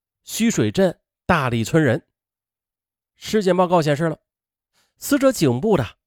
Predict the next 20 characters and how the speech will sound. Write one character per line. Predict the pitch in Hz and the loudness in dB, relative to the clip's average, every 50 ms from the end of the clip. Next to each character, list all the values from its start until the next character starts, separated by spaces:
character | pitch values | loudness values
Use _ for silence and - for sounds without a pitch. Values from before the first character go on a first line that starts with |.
| _ - | _ -4
有 | 135 143 | -2 0
被 | - 226 190 | 2 2 2
绳 | - - - 127 139 226 254 | 2 0 -2 -2 -2 -2 -2
索 | - - 95 90 | -2 -2 -2 -2
勒 | 95 131 208 233 233 | 0 0 0 0 0
过 | - 190 165 | 0 0 2
的 | 139 131 113 - _ | 2 0 -2 -4 _
环 | _ - - - - 104 104 127 | _ -18 -8 -4 -2 -2 -2 0
状 | - 208 175 107 | 2 2 2 0
锁 | - - 107 80 | 0 -4 -8 -6
沟， | - - 196 247 - _ _ _ _ _ _ _ _ _ _ _ _ _ _ | -2 0 0 0 -2 _ _ _ _ _ _ _ _ _ _ _ _ _ _
并 | - 170 165 139 | -2 0 0 0
且 | 113 101 95 110 135 - _ _ _ _ | 0 -2 -4 -4 -6 -8 _ _ _ _
有 | - 113 98 | -2 -2 0
被 | - 147 131 | 0 -2 -2
强 | - - - - 104 113 | -4 -6 -8 -8 -6 -4
奸 | 117 147 151 147 | -2 0 0 0
的 | 135 | 0
迹 | 107 135 135 | 0 0 -2
象。 | 113 123 127 | -2 -2 -4